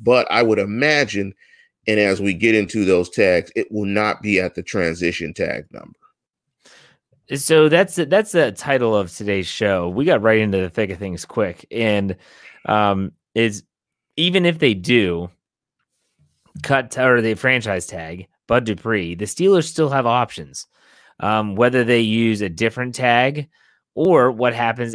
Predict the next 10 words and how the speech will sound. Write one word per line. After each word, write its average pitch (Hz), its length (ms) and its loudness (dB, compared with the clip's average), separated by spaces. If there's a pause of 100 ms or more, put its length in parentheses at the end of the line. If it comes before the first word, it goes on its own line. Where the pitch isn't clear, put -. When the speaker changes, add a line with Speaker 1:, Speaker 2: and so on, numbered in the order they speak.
Speaker 2:
after 127 600 -6
they 101 140 -2
tag 92 320 -2
him, 95 220 -6 (360)
they 117 220 2
still 135 420 0
have 123 220 0
options. 104 400 0
So, 120 100 -4
Lance, 131 400 -2